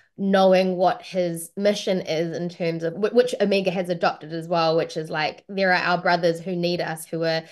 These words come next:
being taken away and tested on and in peril, and it's our duty to, to, to, you know, and we should be in service of trying to help them. Um, and then this last season is, you know, I'm so excited that Omega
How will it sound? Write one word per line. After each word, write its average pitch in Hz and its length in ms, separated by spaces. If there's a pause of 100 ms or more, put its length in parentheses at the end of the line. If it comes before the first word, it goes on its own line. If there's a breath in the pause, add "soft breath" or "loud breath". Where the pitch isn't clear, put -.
(420 loud breath)
being 180 340
taken 190 380
away 175 440
and 165 120
tested 175 400
on 160 200
and 160 120
in 170 140
peril, 160 420
and 156 220
it's 151 160
our 165 120
duty 160 460
to, 151 380
to, - 160
to, 160 420 (160)
you 175 120
know, 131 260 (180)
and 180 220
we 180 140
should 175 200
be 165 120
in 160 100
service 165 420
of 170 140
trying 160 260
to 165 100
help 160 360
them. 165 300 (440 loud breath)
Um, 175 600 (340 soft breath)
and 208 160
then 208 160
this 220 180
last 233 340
season 240 480
is, 190 360 (520)
you 214 200
know, 170 180
I'm 185 160
so 185 280
excited 180 580
that 165 260
Omega 180 300